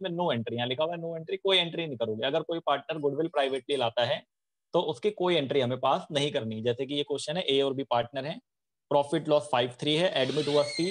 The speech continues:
वन फोर्थ share के लिए, सी paid पचास हजार privately to A and B as his share of goodwill, pass the necessary journal entries on C's admission। तो अगर वो गुडविल प्राइवेटली पे करता है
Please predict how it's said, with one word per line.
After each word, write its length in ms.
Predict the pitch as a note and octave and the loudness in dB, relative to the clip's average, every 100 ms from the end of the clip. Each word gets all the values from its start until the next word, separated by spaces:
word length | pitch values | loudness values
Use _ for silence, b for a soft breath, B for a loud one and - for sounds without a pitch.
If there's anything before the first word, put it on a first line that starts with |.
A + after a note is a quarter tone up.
| C3+ | 0
वन 140 | C3 | -2
फोर्थ 280 | B2 D3+ D3+ | 2 0 0
share 240 | - D#3 | 2 0
के 120 | D3 E3 | 2 0
लिए, 120 | F3+ | -2
सी 240 | - E3+ | 0 0
paid 260 | D#3+ D#3 D3+ | 2 0 0
पचास 300 | - C3 C3 | 0 0 0
हजार 280 | C3+ D3 E3+ C3 | 2 0 0 0
privately 480 | B2 B2 B2+ D#3+ | 2 0 -4 -8
to 160 | D#3+ G3+ C#3+ | -4 -4 0
A 100 | C#3 | 0
and 140 | B2 G#2+ | 2 -4
B 100 | G#2+ _ _ _ _ _ _ - | -8 _ _ _ _ _ _ 0
as 240 | D3+ D3 | 0 2
his 140 | E3 | 0
share 200 | - D3 | 4 4
of 140 | D3+ D#3 | 4 2
goodwill, 300 | A#2+ A2 A2 - | 0 0 -2 2
pass 240 | C#3+ D3 | 2 2
the 120 | E3+ | 2
necessary 380 | D3 B2+ C#3 F3 | 2 -2 -2 0
journal 300 | F3 D#3+ D3+ | 2 2 2
entries 320 | C#3 C3+ D#3+ | 2 0 -2
on 140 | F3 F3+ | -2 -2
C's 320 | E3 E3 C#3+ | 2 4 4
admission। 380 | A2+ A2+ A2+ A2 | 2 -4 -6 -4
तो 100 | C#3+ | 0
अगर 200 | C#3+ D#3+ | 4 4
वो 120 | E3+ | 2
गुडविल 260 | D#3 D3+ E3+ | 2 0 0
प्राइवेटली 480 | D#3 C3 C3 C#3+ F#3+ | 2 4 4 2 0
पे 140 | F3 D3+ | 0 0
करता 280 | C3+ C#3 | 0 0
है 140 | C3+ | 0